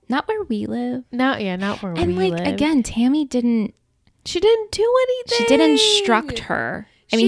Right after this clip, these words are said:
Speaker 2: She
Speaker 1: he is in
Speaker 2: gave her
Speaker 1: quotes,
Speaker 2: the
Speaker 1: instructing.
Speaker 2: guidelines of what the school board has taught her to do.
Speaker 1: As a counselor.
Speaker 2: She said, "This is what you tell me to do."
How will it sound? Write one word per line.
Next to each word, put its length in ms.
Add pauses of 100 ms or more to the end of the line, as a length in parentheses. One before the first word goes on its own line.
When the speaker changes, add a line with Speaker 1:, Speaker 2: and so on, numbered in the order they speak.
Speaker 2:
She 60
Speaker 1:
he 80
is 100
in 80
Speaker 2:
gave 60
her 80
Speaker 1:
quotes, 160
Speaker 2:
the 80
Speaker 1:
instructing. 400
Speaker 2:
guidelines 540
of 140
what 300
the 120
school 500
board 440 (320)
has 400
taught 380
her 200
to 160
do. 460
Speaker 1:
As 120
a 60
counselor. 500
Speaker 2:
She 80
said, 140
"This 200
is 180
what 420 (260)
you 240
tell 340
me 180
to 120
do." 460